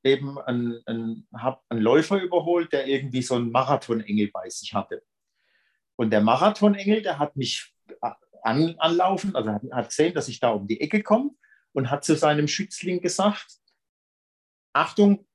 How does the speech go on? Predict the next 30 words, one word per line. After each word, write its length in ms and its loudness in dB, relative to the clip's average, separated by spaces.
geh 120 2
mal 100 4
ein 60 2
Stück 260 -6
zur 100 2
Seite, 320 0
da 120 2
kommt 300 -2
ein 80 -6
schneller 360 2
Läufer.“ 500 0
Und 160 -2
es 160 -6
hat 140 -10
mich 200 -2
so 360 4
geflasht, 600 2
ja. 300 -2
Ich 160 -8
so, 360 -2
also 160 -6
ich 120 -8
hatte 160 0
jetzt 160 -4
nicht 100 -2
den 120 -2
Eindruck, 420 -6
dass 200 0
ich 140 -10
da 320 -6